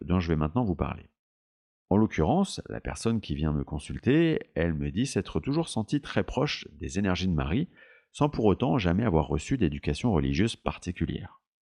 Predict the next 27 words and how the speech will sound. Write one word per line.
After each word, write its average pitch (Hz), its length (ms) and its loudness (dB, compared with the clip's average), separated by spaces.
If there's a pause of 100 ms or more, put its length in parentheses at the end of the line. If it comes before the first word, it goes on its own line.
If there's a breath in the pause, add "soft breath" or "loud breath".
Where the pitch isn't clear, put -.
(200)
Cette 98 180 0
séance 123 260 2
est 95 100 -2
une 92 100 0
séance 98 440 0
avec 107 280 0
médium, 85 340 0
et 80 60 0
cette - 220 -6
médium, 90 320 -2
c'est 76 220 -2
Lisa 107 480 2
Ariasi, 82 500 -2
avec 67 180 -2
qui - 140 -8
j'ai 73 100 -4
commencé 73 380 -6
à 82 80 -2
collaborer 73 560 0
récemment, - 580 -4 (240)
et 135 360 6
je 85 100 0
vous 104 60 4
laisse 147 200 0
écouter 90 300 -2
la 73 100 0
suite. - 400 -14